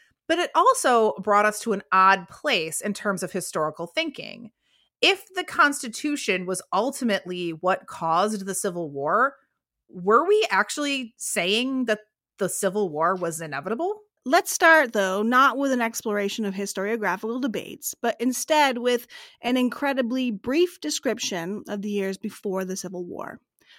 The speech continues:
Speaker 2: Please know that this cannot be exhaustive, detailed, or deep. Historians have written literal volumes on the decades before the Civil War,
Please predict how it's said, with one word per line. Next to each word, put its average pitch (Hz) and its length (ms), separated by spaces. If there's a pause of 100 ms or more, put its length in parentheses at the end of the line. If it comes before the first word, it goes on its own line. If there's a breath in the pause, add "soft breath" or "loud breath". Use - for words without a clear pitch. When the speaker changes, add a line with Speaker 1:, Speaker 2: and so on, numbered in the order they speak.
(220 soft breath)
Speaker 2:
Please 294 640
know 226 380
that 202 120
this 220 200
cannot 254 640
be 254 160
exhaustive, 208 960
detailed, 262 800
or 285 220
deep. 262 380 (440 soft breath)
Historians 285 600
have 262 240
written 262 440
literal 262 840
volumes 202 1080
on 202 160
the 208 80
decades 196 500
before 185 300
the 180 100
Civil 175 320
War, 175 340